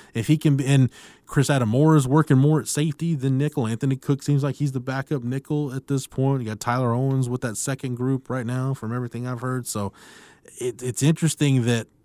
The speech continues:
I was expecting, <laughs> I was expecting the best camp battle to be Chris Adamora and Anthony Cook for that nickel job.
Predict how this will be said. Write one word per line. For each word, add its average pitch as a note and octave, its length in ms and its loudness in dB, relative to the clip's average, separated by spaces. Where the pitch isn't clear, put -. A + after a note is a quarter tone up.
I A#2+ 180 6
was C#3+ 120 8
expecting, B2+ 960 0
<laughs> D3 460 0
I C3+ 80 4
was F3 120 8
expecting E3 420 4
the C3+ 80 6
best D3+ 320 2
camp C#3 320 2
battle G#2+ 500 0
to A2+ 100 -4
be A#2 200 2
Chris B2+ 280 2
Adamora B2 320 2
and A#2 80 2
Anthony A#2+ 300 -2
Cook C3 260 -2
for A#2+ 80 -2
that G#2+ 160 -2
nickel A#2+ 300 0
job. G2+ 420 -2